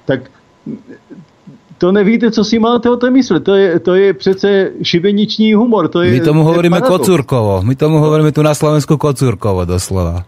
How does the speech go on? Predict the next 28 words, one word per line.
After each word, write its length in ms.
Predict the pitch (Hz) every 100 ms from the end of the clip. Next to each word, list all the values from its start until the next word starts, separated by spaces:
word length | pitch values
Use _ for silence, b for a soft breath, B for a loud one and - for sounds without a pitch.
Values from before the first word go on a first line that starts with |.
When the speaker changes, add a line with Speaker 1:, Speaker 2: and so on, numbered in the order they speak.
| -
Speaker 1:
No 80 | 151 -
přesně, 560 | - 226 269 - 180 127
přesně. 520 | 123 202 - 156 104 -
No 120 | 127 156
a 80 |
nejlepší 480 | 185 220 240 240 226
bylo, 260 | 175 220 220
že 100 | 208
potom 280 | 214 196 214
mě 120 | 214
pos-, 480 | 214 208 196 180 156
potom 300 | 190 202 202
mě, 260 | 202 202 185 B -
eh, 200 | 147 143
kontaktovali 880 | 143 185 180 185 196 185 196 190 175
napřed 340 | 151 156 - 147
jeden 300 | 160 175 190
a 60 | 180
potom 320 | 175 190 175
druhý 260 | 170 180
policista 560 | 185 196 190 143 135 123
z 80 | 120
Českých 320 | 131 120 127
Budějovic, 560 | 120 113 110 104 - -
že 140 | 117 127
by 100 | 131
potřebovali 520 | 139 139 - 120 110
poradit. 380 | 113 101 95